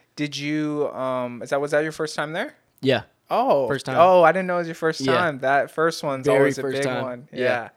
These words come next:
Speaker 1: That's awesome. And
Speaker 2: And
Speaker 1: it
Speaker 2: I
Speaker 1: was, it was, it, it, my biggest thing too is it was everything you thought it was gonna be, huh?
Speaker 2: Oh, yeah.
Speaker 1: Yeah.
Speaker 2: Oh, yeah, it was. Dude,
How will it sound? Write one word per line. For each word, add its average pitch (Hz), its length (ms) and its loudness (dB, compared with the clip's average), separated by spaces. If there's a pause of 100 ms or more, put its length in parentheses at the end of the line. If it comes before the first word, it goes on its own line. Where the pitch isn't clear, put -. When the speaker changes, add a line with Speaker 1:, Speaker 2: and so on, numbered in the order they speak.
(600)
Speaker 1:
That's 135 200 -2
awesome. 147 460 0
And 139 40 -4
Speaker 2:
And 131 80 -2
Speaker 1:
it - 40 0
Speaker 2:
I - 20 0
Speaker 1:
was, 135 140 -8 (180)
it 147 140 0
was, 170 120 0
it, 175 180 0
it, 185 360 0
my 170 220 2
biggest 175 300 -4
thing 170 160 -8
too 202 180 -2
is 139 140 -4
it 156 140 -4
was 151 160 -2
everything 147 400 -6
you 127 100 -10
thought 127 220 0
it 110 40 -6
was 123 140 -10
gonna 117 180 -10
be, 120 240 -10
huh? 143 120 -12
Speaker 2:
Oh, 143 140 6
yeah. 127 340 2 (140)
Speaker 1:
Yeah. 147 300 0 (180)
Speaker 2:
Oh, 139 160 6
yeah, 127 240 4
it 101 80 0
was. 113 440 -4 (100)
Dude, 127 280 -4